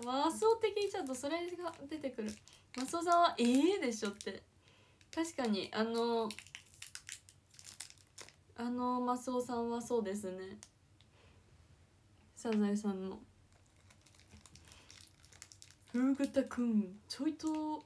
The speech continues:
お酒を飲みに行かないかい？」みたいな。それあれだ、アナゴさんだ。マスオも新潟の人なの？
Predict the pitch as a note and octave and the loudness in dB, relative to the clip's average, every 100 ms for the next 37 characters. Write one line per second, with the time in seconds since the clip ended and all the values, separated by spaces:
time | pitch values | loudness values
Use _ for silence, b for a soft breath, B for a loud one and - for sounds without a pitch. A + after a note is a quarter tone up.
0 | - A#3+ G#3+ A3+ G#3+ A3+ A3+ A3 G#3 G#3 | -8 -6 -4 -6 -4 -2 0 0 0 -2
1 | - G#3 G3 G3+ G#3 G3+ F#3 - - G#3 | -8 -6 -6 0 2 2 0 -14 -16 -14
2 | - G3+ G3+ F#3+ - F#3 G#3 A3 G#3 G#3 | -8 -6 -6 -8 -8 -6 -6 -4 -6 -6
3 | - _ _ - _ _ _ b b b | -14 _ _ -20 _ _ _ b b b
4 | _ - - - - _ _ _ - - | _ -20 -20 -20 -20 _ _ _ -16 -6
5 | A3 G#3+ G#3 A3 G#3+ G#3 G#3+ G#3 G#3+ G#3+ | 0 2 4 4 2 2 2 4 4 4
6 | G#3+ G#3 G3+ G#3+ - - _ _ - _ | 2 0 0 -4 -6 -20 _ _ -20 _
7 | _ _ - _ - _ _ _ _ - | _ _ -20 _ -20 _ _ _ _ -20
8 | - - _ - - - - A#3 D#4+ E4 | -20 -20 _ -20 -20 -20 -10 -8 -2 0
9 | E4 D#4 D4 D4 D4 D4+ D4+ D4 B3 G3+ | 0 -2 -4 -8 -6 -8 -8 -6 -2 -2
10 | F#3+ | -4